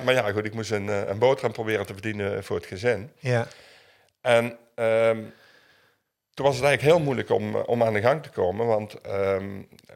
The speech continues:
Speaker 1: ja, de potentiële klanten waren toch veelal multinationals. En als eenmansbedrij-, eenmansbedrijfje maak je daar niet zo heel veel kans.
Speaker 2: Hmm.
Speaker 1: Na een jaar niks verdiend te hebben, eh, heb ik dat ingezien. Ben ik op zoek gegaan naar een partner. En die heb ik gevonden in een,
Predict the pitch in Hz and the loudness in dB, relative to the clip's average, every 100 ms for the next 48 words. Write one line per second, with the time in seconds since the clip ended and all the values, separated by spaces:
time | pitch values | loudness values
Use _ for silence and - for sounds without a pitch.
0 | 76 107 101 - 113 - - 104 - 120 | -8 -6 -2 0 0 0 0 0 2 2
1 | 123 113 98 98 95 - 107 - 110 98 | 2 0 -2 -2 -2 0 0 0 0 2
2 | 95 98 95 101 107 120 - 90 101 - | 2 0 -2 0 0 0 -4 -8 -8 -10
3 | - 101 98 98 101 98 - 113 120 113 | -10 -8 -8 -8 -6 -6 -2 -2 -2 -2
4 | 104 104 98 98 95 - 131 131 104 101 | -2 -2 -4 -4 -4 -2 -2 0 0 -2
5 | 104 95 98 - 131 - - - _ 123 | -4 -4 -4 -8 -10 -12 -20 -20 _ 0
6 | 113 107 104 110 107 101 98 95 90 87 | 0 2 0 0 -2 0 -2 -4 -4 -4
7 | 87 - 120 113 107 - - - - _ | -6 -8 -6 -6 -8 -18 -20 -20 -20 _
8 | _ 117 120 117 120 120 120 - 110 131 | _ 0 2 6 6 4 2 -2 -6 -6
9 | 160 113 101 104 127 - - 110 110 107 | -4 0 2 2 0 -4 -8 -8 -8 -4
10 | 104 110 101 101 107 127 120 160 190 139 | 0 0 -2 -4 -4 -6 -6 -8 -6 -8
11 | - 101 - 120 - 101 98 95 92 92 | -8 -10 -14 -16 -12 -8 -6 -6 -8 -4
12 | 104 110 147 151 151 117 110 104 104 101 | 0 0 0 -6 -6 -4 -4 -4 -4 -4
13 | 98 117 117 107 107 110 | 0 0 -2 -6 -6 -8